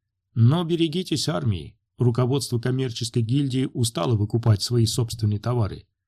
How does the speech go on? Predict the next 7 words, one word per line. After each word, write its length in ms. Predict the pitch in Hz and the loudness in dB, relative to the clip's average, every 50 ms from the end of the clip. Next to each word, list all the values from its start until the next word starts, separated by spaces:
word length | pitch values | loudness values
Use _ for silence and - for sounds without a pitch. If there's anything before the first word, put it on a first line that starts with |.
| _ _ _ _ _ _ _ _ _ - | _ _ _ _ _ _ _ _ _ -2
Они 240 | 147 156 160 165 147 | 0 0 2 2 0
хотят 340 | 117 143 139 - 151 147 - | 0 0 0 0 -2 0 2
разгромить 600 | 123 127 117 117 131 143 139 156 139 117 - - - | 2 2 2 2 2 0 0 0 0 -2 -2 -6 -8
черный 320 | - - 104 98 98 101 101 | -2 0 0 2 2 0 0
рынок». 360 | 104 95 76 73 69 - _ _ _ _ _ _ _ _ _ _ _ _ _ _ _ _ _ _ _ _ _ _ - | -2 -4 -4 -8 -12 -16 _ _ _ _ _ _ _ _ _ _ _ _ _ _ _ _ _ _ _ _ _ _ -4
Джедаи 440 | - 107 92 123 123 117 82 80 131 | -2 2 4 4 4 2 2 0 -2
встали. 500 | 110 - - - 101 85 78 76 - | -4 -4 -2 -2 -2 -2 -4 -10 -16